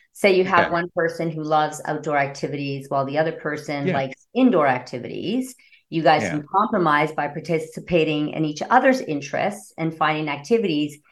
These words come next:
Speaker 1: that you can both enjoy together. I know some people prefer having their own personal space, while other,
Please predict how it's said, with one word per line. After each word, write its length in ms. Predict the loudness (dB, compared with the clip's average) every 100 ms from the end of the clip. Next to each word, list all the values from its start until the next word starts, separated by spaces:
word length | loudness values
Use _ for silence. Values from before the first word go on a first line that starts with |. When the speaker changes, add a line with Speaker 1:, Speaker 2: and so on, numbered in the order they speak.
| _ -4
Speaker 1:
that 180 | -4
you 100 | -4
can 300 | -4 -4 -4 -6
both 420 | -2 0 -2 -4
enjoy 400 | -4 -2 -2 -2
together. 640 | -6 -2 0 0 -2 -8 -14 -12 0
I 120 | 2
know 140 | 4
some 260 | 4 2 2
people 300 | 2 2 0
prefer 540 | 0 -2 0 4 4
having 640 | 4 2 2 -2 -4 -6 _ _ -4
their 140 | 2
own 160 | 4 4
personal 440 | 0 -4 -2 -2
space, 600 | -2 0 2 2 -4 -14 -4
while 340 | 0 0 0 2
other, 400 | 4 4 -2